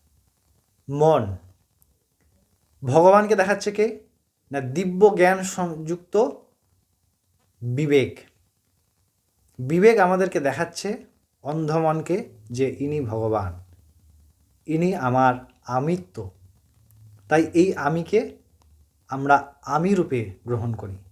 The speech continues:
যখনই আমি রূপে গ্রহণ করব, তখনই তিনি আমি হয়ে যাব, তখনই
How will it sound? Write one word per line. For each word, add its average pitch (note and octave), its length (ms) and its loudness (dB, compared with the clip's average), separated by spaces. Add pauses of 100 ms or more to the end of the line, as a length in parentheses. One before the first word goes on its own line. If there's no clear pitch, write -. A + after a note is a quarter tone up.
(600)
যখনই G3+ 420 2
আমি F#3 380 2
রূপে F#3+ 220 0
গ্রহণ C3 280 -4
করব, B2 280 -2
তখনই D#3 580 -4 (340)
তিনি E3+ 440 -2
আমি C#3+ 260 -2
হয়ে A2+ 180 -4
যাব, G2 360 -8
তখনই C#3+ 420 -4